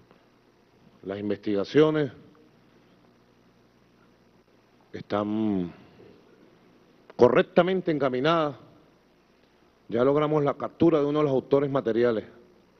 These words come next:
y estamos tras la pista de otros autores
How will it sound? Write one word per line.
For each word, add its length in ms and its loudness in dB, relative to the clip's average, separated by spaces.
y 60 -12
estamos 380 -4
tras 180 -2
la 160 -6
pista 320 0
de 140 4
otros 320 0
autores 580 0